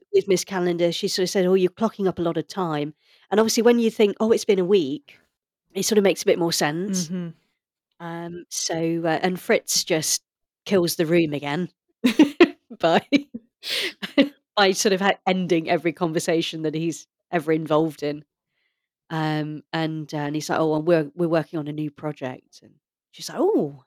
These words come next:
Speaker 1: will I be excited?" He's like, "You'll die." It's like, "Oh,
Speaker 2: Oh,
Speaker 1: wow,
Speaker 2: yeah,
Speaker 1: great."
Speaker 2: lovely. And it's
Speaker 1: Yeah.
Speaker 2: just sort of, and
Speaker 1: So
Speaker 2: just before that as well, there's a,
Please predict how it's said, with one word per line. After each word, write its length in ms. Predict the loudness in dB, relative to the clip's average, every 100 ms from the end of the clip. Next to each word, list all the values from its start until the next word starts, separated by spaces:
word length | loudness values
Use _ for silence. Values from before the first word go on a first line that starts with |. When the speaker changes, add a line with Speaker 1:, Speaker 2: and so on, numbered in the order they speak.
| _
Speaker 1:
will 140 | -2 -2
I 60 |
be 120 | -2 -6
excited?" 720 | -6 -6 -6 -6 -8 -10 _ _ _ _ _ -18
He's 140 | -12
like, 140 | -12 -14 _ _ _
"You'll 260 | -2 0 0
die." 600 | -2 -4 -6 -8 -12 -14 _
It's 180 | -20 -12
like, 140 | -4 0
"Oh, 260 | 0 -2 -6
Speaker 2:
Oh, 40 |
Speaker 1:
wow, 160 | -10 -2
Speaker 2:
yeah, 280 | 0 0 -2 -12 -12
Speaker 1:
great." 80 | -4
Speaker 2:
lovely. 400 | -4 -2 -6 -8 -18 _ _ _ _ _ _ _ _ -4
And 120 | 0
it's 160 | 2 2
Speaker 1:
Yeah. 60 |
Speaker 2:
just 180 | 0 0
sort 200 | 2 2
of, 180 | 0 -4 -20 _ -4
and 100 | -4
Speaker 1:
So 160 | -4 -2
Speaker 2:
just 280 | 0 0 -4
before 420 | -6 0 2 2
that 220 | 0 -2
as 180 | -4 -4
well, 300 | -2 -2 -2
there's 260 | -4 -6
a, 140 | -6